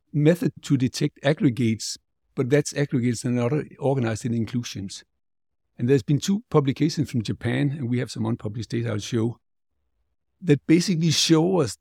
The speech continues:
that you have synuclein aggregate pathology in brain regions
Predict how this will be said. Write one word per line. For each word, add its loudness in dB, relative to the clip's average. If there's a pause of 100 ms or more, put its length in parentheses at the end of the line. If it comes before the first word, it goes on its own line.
that 0
you 4
have 2
synuclein 0
aggregate -4
pathology -4
in -4
brain -2 (100)
regions -4